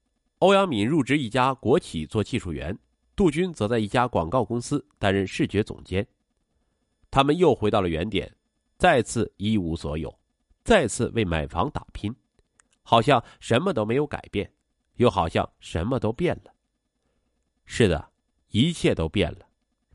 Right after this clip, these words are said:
他们卖掉了辛苦打拼来的房子，心里却建起了一幢大厦。杜军信心十足地鼓励欧阳敏：“为了我们的将来，为了我们的儿子，继续努力奋斗。”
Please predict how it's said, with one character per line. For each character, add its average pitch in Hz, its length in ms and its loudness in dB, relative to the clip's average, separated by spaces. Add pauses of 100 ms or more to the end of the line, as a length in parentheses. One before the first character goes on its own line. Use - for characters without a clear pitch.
(140)
他 156 120 0
们 160 120 2
卖 170 220 2
掉 120 120 2
了 107 100 2
辛 175 240 -4
苦 107 160 -6
打 82 200 -2
拼 131 160 -2
来 98 100 0
的 95 100 -4
房 92 280 -4
子， 135 200 -6 (240)
心 226 280 -2
里 82 220 -6 (140)
却 107 140 -2
建 123 240 0
起 - 140 -10
了 80 100 -6
一 80 120 -6
幢 98 320 0
大 98 200 -10
厦。 - 260 -12 (1000)
杜 220 140 4
军 202 180 -2
信 202 220 -4
心 190 140 -6
十 156 180 -4
足 104 140 -6
地 104 180 0
鼓 80 260 -4
励 117 220 0
欧 90 140 0
阳 82 160 0
敏 - 160 -12 (1160)
：“为 139 100 2
了 123 100 -2
我 104 80 -6
们 98 100 -6
的 107 60 -2
将 139 200 -6
来， 110 260 -8 (420)
为 190 100 2
了 156 120 2
我 123 60 0
们 110 100 -2
的 135 80 0
儿 101 200 -2
子， - 180 -8 (400)
继 202 120 -6
续 185 160 -2
努 107 140 -2
力 147 120 2
奋 165 200 0
斗。” 147 220 -4